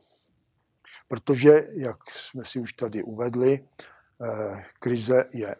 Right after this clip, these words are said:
mimořádnou situací a proto i třeba pro krizové, pro zvládání krize by měly být manažerům poskytnuty nějaké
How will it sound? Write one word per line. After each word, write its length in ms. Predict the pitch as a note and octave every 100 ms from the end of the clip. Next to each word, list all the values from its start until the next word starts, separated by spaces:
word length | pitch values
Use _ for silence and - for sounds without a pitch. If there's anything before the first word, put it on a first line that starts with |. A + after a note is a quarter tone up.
| -
mimořádnou 920 | C3 C3+ C#3 A2 C3 A#2+ B2 B2 C3+
situací 1120 | - C3 - B2+ A#2+ - - B2+ B2+ C#3 D3 _ _ _ _ _ _ _ _ _ _ _ _ _ _ _ _ -
a 360 | C3 A#2 - -
proto 540 | - A2 G2+ B2+ C3+ -
i 340 | B2+ B2+ C#3 _ _
třeba 520 | - - G2+ A#2 B2 - D#3
pro 240 | - G#2+ - -
krizové, 760 | - A#2 G#2+ B2 A#2+ B2+ B2+ A#2+ _ _ _ _ _
pro 140 | A2+
zvládání 600 | F#2 A#2 A#2 C3 B2+ A2+ G2
krize 720 | - G#2 G2+ G2+ G#2+ A2+ B2+ F3
by 400 | G#2 B2+ C#3+ F3
měly 460 | A#2+ A#2+ B2+ C3+
být 480 | B2 B2 B2 C3 - B2 B2
manažerům 600 | A#2+ A2+ A2+ A2 A2+ A2+ A2+
poskytnuty 640 | G#2 - A2+ G2 A2 -
nějaké 420 | G#2+ G2 F#2+ G#2